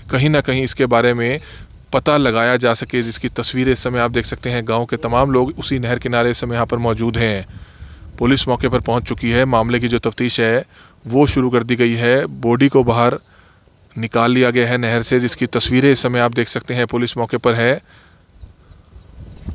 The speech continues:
तो ये live तस्वीरें देख सकते हैं। पुलिस मौके पर पहुंच चुकी है। शव वाहन को जानकारी दे दी गई है। कुछ ही देर में जो शव वाहन है वो भी मौके पर पहुंच जाएगा। आप देख सकते हैं पुलिस भी इस समय photography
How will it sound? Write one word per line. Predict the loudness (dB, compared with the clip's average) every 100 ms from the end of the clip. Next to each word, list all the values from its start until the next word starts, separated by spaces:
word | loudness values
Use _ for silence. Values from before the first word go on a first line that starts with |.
| -10 -10
तो | -8 -2
ये | 2
live | 2 2
तस्वीरें | 0 0 2
देख | 0
सकते | -2 -2 0
हैं। | 0
पुलिस | 0 0 0
मौके | 0 2
पर | 0
पहुंच | 0 0 -2
चुकी | -2 2
है। | 2
शव | 4 2
वाहन | 2 0
को | 0
जानकारी | 0 2 2 2
दे | 0
दी | 2
गई | 2
है। | 2
कुछ | 0 0
ही | 2
देर | 2 2
में | 0
जो |
शव | 2 4
वाहन | 4 2 2
है |
वो | 2 0
भी | 0
मौके | 0 0
पर | -2
पहुंच | 0 0
जाएगा। | 4 2 4
आप | 0
देख | -2
सकते | -2 -2
हैं | 0
पुलिस | -2 0
भी | 0
इस | 0
समय | -2 -2
photography | -2 0 0 2 0